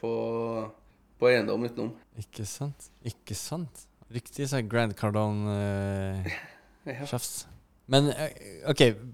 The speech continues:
Speaker 2: fortell det. Det her vil jeg gå, gå inn litt mer på. Altså, du leier for å kunne anvende, altså bruke din egen låneramme
Speaker 1: Riktig.
Speaker 2: for å kunne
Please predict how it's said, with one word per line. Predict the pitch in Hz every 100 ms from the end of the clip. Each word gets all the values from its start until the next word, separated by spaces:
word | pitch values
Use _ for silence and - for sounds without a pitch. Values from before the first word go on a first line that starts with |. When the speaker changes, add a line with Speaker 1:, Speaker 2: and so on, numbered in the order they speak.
| 127
Speaker 2:
fortell | 117 131 135
det. | 123 98 104
Det |
her | 123 127
vil | 123
jeg | 117
gå, | 113 110 107 120
gå | 110
inn | 107
litt | 104 95
mer | 104
på. | 101 104
Altså, | 117 120
du | 135 143
leier | 127 127 123 110 107 123 135
for | - 127 117
å | 110
kunne | 110 110
anvende, | 113 104 101 98 98 104 101 -
altså | 107 110 107
bruke | 110 101
din | 107 -
egen | 117 104 98 98 107 110 98 - _ -
låneramme | 117 107 101 101 98 113 120
Speaker 1:
Riktig. | - _ - - -
Speaker 2:
for | - 113 110 104 -
å | 107 101 98 - -
kunne | - 104 98 98 98